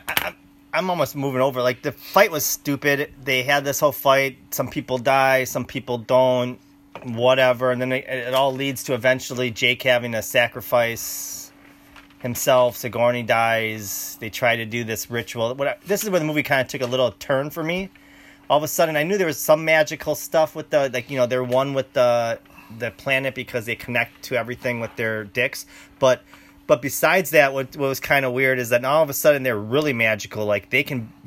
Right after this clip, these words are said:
bring people back to life or move people spiritually from one body to another body as long as they all connect hands, chant. They can bring, the forest can bring people. Like, all of a sudden it got some real magical kinda stupid bullshit together.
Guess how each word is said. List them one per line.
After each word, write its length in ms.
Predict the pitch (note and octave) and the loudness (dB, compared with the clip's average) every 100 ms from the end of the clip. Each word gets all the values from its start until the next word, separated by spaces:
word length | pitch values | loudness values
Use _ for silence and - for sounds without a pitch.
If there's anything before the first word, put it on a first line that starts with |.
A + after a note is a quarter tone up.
| - | -4
bring 260 | C#3 D3 C#3 | -2 0 -4
people 440 | - D3 C#3+ B2 | -2 -2 0 -2
back 320 | G2 B2 B2+ | 2 0 0
to 100 | - | -2
life 280 | A#2+ C#3 B2+ | 0 2 2
or 80 | A2+ | -2
move 340 | A#2+ D#3+ E3 - | -2 0 -2 -2
people 500 | D3 C#3 B2 A2+ G#2 - - - - - | -4 -2 -2 -4 -6 -16 -20 -20 -18 -8
spiritually 720 | - - E3+ F3+ F3 - C3 | -6 -2 2 2 2 -2 -2
from 360 | A#2+ - A#2+ A#2 | -2 -2 -4 0
one 440 | C3 D#3+ D3+ C#3 | 2 2 0 -4
body 680 | A#2+ B2 A#2+ A#2+ B2 A#2+ A2 - - - - - | 0 2 2 0 -2 -4 -6 -12 -20 -20 -18 -10
to 180 | E3 | -4
another 340 | C3+ B2+ D#3+ D3 | 0 4 4 4
body 340 | B2 A#2+ A#2+ | 4 4 2
as 160 | A#2 C3+ | -4 0
long 180 | D3 D#3 | 2 2
as 120 | B2+ | 2
they 100 | C3+ | 4
all 180 | C#3+ C#3 | 4 4
connect 520 | - C#3 D3+ D#3+ - | -2 -2 2 2 2
hands, 400 | D#3+ D#3+ D3+ - | 4 4 2 -4
chant. 500 | - - E3 D3 C3+ _ - - - - - - - - - - - _ - | -4 2 4 4 2 _ -20 -20 -20 -20 -20 -20 -20 -20 -20 -20 -20 _ -8
They 120 | - D3+ | -2 0
can 140 | D3+ | 0
bring, 260 | B2+ E3+ D3+ | 2 0 0
the 80 | |
forest 440 | - F3+ F#3+ E3+ - | 0 8 8 8 2
can 140 | D#3 | -4
bring 240 | C#3 F3 E3 | 2 0 0
people. 380 | - E3 D3+ | -2 -2 -2
Like, 260 | C3+ C#3 - | -2 -4 0
all 160 | D#3 G3 | 2 2
of 0 | |
a 60 | |
sudden 200 | - G3 | 2 2
it 20 | F3 | 4
got 180 | D#3 | 2
some 240 | - C3 B2 | 2 -2 -2
real 260 | D3+ E3+ | 2 2
magical 600 | C3 B2+ C3+ C3+ B2+ A#2+ | 2 2 2 0 -10 -10
kinda 320 | A2 C3+ B2 G2+ | -4 -2 -2 -4
stupid 520 | - - C#3 C3 G#2 | -8 -8 -6 -6 -6
bullshit 460 | C#3 D3 - D3+ | -6 -6 -4 -6
together. 540 | - D3 D#3+ E3 F3 | -6 -2 0 2 -2